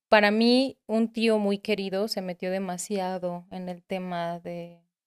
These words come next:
de todo esto de las drogas. Y digo, no porque diga que la planta es una droga o algo así, sino que él comenzó fumando marihuana. Entonces mi familia piensa que eso ya es como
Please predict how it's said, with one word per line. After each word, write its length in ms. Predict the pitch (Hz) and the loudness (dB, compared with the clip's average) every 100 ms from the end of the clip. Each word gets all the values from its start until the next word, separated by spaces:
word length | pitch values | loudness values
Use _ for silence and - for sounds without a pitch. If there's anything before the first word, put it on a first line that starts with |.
| _ | _
de 100 | 196 | -8
todo 260 | 190 196 196 | -2 0 0
esto 220 | 190 202 | -2 -2
de 140 | 185 | -2
las 220 | 165 170 165 | -2 -4 -4
drogas. 500 | 175 175 180 233 - | -2 -2 0 -2 -4
Y 120 | 185 | -4
digo, 240 | 202 190 | 2 2
no 240 | 190 202 196 | 4 2 2
porque 280 | 220 - | 0 2
diga 280 | 208 190 208 | 0 4 2
que 220 | 214 208 | 2 -2
la 200 | 202 180 | -2 -2
planta 480 | - 170 160 160 202 | -6 -10 -10 -6 -4
es 200 | 160 - _ | -4 -10 _
una 120 | - 165 | -14 -8
droga 360 | 175 160 170 | -4 -4 -4
o 100 | 170 | -6
algo 140 | 165 160 | -6 -8
así, 200 | - 202 | -6 -6
sino 300 | 175 170 165 _ _ _ | -6 -8 -8 _ _ _
que 380 | - 226 220 - | 0 2 2 0
él 360 | 208 208 208 208 | 2 4 4 2
comenzó 760 | 240 233 233 233 - 202 185 _ _ _ _ _ | 0 2 2 0 0 -2 -2 _ _ _ _ _
fumando 360 | - 208 175 175 | -2 -2 -2 -4
marihuana. 640 | 180 180 190 196 175 170 185 | -6 -6 -4 -4 -4 -8 -12
Entonces 480 | 185 175 165 180 - | -12 -12 -10 -8 -8
mi 120 | 175 | -10
familia 720 | - 185 202 190 175 180 175 | -6 -2 -2 -2 -2 -2 -4
piensa 440 | - 175 165 - 185 | -6 -8 -6 -6 -8
que 300 | _ 170 165 | _ -16 -14
eso 220 | 160 165 | -10 -10
ya 340 | 160 156 160 | -6 -6 -6
es 320 | - 170 165 _ _ _ _ | -10 -14 -20 _ _ _ _
como 300 | 175 175 175 | -12 -12 _